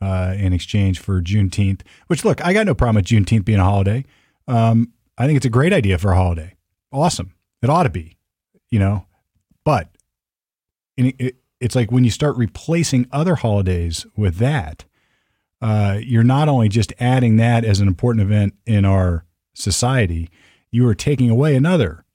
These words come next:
one, right? You know, it's like, it, it, it's, it's to say one is more important than the other, and then, uh,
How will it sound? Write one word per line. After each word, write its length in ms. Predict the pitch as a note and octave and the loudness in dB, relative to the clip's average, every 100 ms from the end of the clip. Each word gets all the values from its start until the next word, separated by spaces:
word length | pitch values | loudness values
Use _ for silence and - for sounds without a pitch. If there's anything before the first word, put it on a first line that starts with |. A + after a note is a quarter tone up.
| _ - | _ -6
one, 280 | F#2+ E2 | -4 -2
right? 220 | F#2+ B2+ C3 | 0 2 2
You 80 | |
know, 120 | B2+ A#2+ | 2 2
it's 120 | C3+ | 2
like, 220 | B2 A2 | 0 -2
it, 180 | B2+ B2 | -8 -6
it, 160 | B2 - | -4 -2
it's, 320 | A#2 - - - _ _ | -2 -2 -10 -18 _ _
it's 140 | B2 - | -10 -4
to 120 | C#3 | -2
say 200 | - C#3+ | 0 2
one 220 | C3 D#3+ | 2 2
is 100 | C#3+ | 2
more 160 | C3+ C3 | 4 2
important 380 | A2 C#3+ C3 B2 | 0 -2 0 2
than 100 | A2 | 2
the 140 | G#2+ | 2
other, 400 | A2 A2+ F#2 F#2 | 2 2 2 0
and 280 | A#2 G#2+ G#2 | -2 0 2
then, 280 | G#2 G2+ G2 | 2 2 0
uh, 400 | F#2+ F#2 F#2 | 0 0 -2